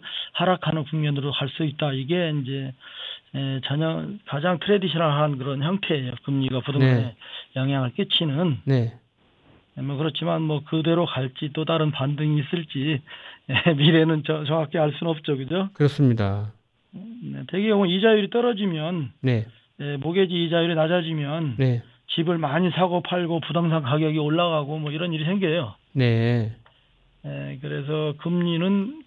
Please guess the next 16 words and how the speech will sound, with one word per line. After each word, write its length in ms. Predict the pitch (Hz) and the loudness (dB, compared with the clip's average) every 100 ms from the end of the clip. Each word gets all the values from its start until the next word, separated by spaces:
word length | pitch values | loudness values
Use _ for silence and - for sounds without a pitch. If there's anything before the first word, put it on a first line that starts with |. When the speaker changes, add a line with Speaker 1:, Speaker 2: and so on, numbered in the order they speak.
| - | -6
Speaker 1:
그렇게 360 | 175 160 175 | -4 0 0
부동산에도 600 | 151 151 175 151 160 151 | 0 0 0 2 2 4
영향을 280 | 147 151 143 | 4 4 2
끼친다. 580 | - - 156 139 113 - _ | 2 2 2 0 -4 -8 _
Speaker 2:
아, 600 | 107 104 101 92 92 90 _ | -2 0 0 -2 -6 -10 _
그래서 280 | 151 147 | 2 4
지금 180 | 165 160 | 4 6
우리 100 | 160 | 6
부동산 460 | 165 - 156 151 151 | 6 8 8 10 6
시장에 380 | 139 - - 147 143 | 4 -2 6 6 6
<laughs> 100 | 170 165 | 0 2
굉장히 260 | 147 147 | 2 2
관심 320 | 147 135 139 | 6 6 8
있는 180 | 147 143 | 8 8
분들이 240 | 139 131 143 | 6 6 6
많은데 560 | 120 131 123 123 147 | 8 8 8 6 2